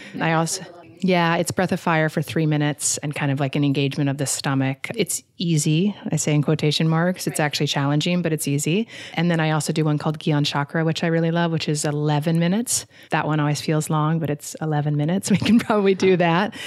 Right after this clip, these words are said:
Speaker 1: And that's a really beautiful prosperity meditation and just gets kind of flow going in the body as well. So there's a lot of practices, and we, we talk about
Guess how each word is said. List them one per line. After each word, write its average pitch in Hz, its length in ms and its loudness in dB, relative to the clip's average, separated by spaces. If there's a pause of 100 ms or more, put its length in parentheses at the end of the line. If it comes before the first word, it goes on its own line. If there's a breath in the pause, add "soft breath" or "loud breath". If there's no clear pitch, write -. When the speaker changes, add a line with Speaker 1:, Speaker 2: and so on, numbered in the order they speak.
(160 loud breath)
Speaker 1:
And 180 120 2
that's 175 180 2
a 185 40 2
really 170 220 2
beautiful 160 320 2
prosperity 196 500 2
meditation 170 720 0
and 147 100 2
just 147 220 -2
gets 151 180 -2
kind 156 200 -2
of 139 80 -2
flow 143 260 0
going 139 240 0
in 139 60 0
the 139 80 0
body 135 340 0
as 135 160 -4
well. 107 220 0
So - 120 -4
there's 190 180 2
a 208 40 2
lot 190 240 2
of 190 100 -2
practices, 160 540 0
and 156 80 2
we, 156 360 0
we 170 100 0
talk 151 240 0
about 143 380 2